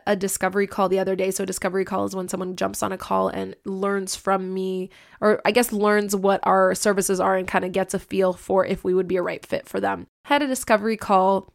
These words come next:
and I, I love discovery calls. They're, like, what I'm made to do. I love sales. I love talking to people. I love getting to know other women's businesses. But I got on this call. First of all, the person was ten minutes late. And when they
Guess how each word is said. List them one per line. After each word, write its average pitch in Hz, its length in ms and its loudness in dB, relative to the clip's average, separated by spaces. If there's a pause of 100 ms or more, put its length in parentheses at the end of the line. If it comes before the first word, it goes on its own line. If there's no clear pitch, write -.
and 220 140 -2
I, 196 140 -2
I 202 120 4
love 202 320 0
discovery 185 380 -6
calls. 175 200 -4
They're, 190 160 2
like, 190 180 2
what 190 300 2
I'm 185 200 0
made 185 220 -2
to 185 100 0
do. 175 140 2
I 175 80 0
love 175 300 0
sales. 233 400 4
I 208 60 2
love 190 200 2
talking 233 320 0
to 226 60 -2
people. 202 260 -2
I 190 80 0
love 190 180 -2
getting 185 220 -2
to - 100 -6
know 196 300 2 (220)
other 196 260 0
women's 190 320 -2
businesses. 196 640 -4 (300)
But 233 140 -2
I 233 60 0
got 240 140 2
on 262 100 2
this 247 140 -4
call. 208 420 0
First 262 160 0
of 240 80 4
all, 233 100 4
the 214 80 0
person 220 360 -2
was 202 100 -6
ten 196 180 -4
minutes 196 280 -4
late. 202 400 -2 (160)
And 208 480 4
when 214 240 4
they 208 520 6